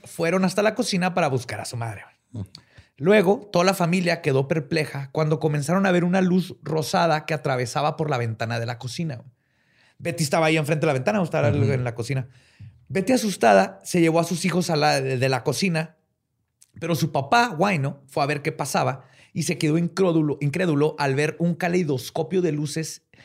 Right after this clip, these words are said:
Speaker 1: y dentro de la luz vio algo que no podía creer. Habían sombras con formas humanoides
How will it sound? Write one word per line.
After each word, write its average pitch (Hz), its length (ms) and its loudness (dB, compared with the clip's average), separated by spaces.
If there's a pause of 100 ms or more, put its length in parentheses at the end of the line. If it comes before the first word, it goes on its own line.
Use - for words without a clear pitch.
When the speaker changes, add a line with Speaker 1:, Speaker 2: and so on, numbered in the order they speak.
(240)
Speaker 1:
y 151 140 -2
dentro 214 440 0
de 120 100 0
la 104 100 -2
luz 101 320 -10 (280)
vio 180 240 4
algo 175 300 2
que 151 80 0
no 131 200 -2
podía 123 300 0
creer. - 400 -4 (500)
Habían 143 420 -2
sombras 160 580 0
con 131 180 -4
formas 131 380 -2
humanoides 147 640 0